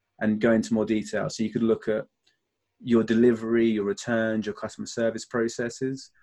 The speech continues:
but then you could also look at, um, the way,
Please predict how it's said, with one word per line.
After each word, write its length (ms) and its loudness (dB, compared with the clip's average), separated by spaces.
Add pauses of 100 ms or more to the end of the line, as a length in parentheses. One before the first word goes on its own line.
(260)
but 60 0
then 140 6
you 40 2
could 120 4
also 280 2
look 300 -4
at, 180 -2
um, 480 -4 (680)
the 80 -4
way, 240 -2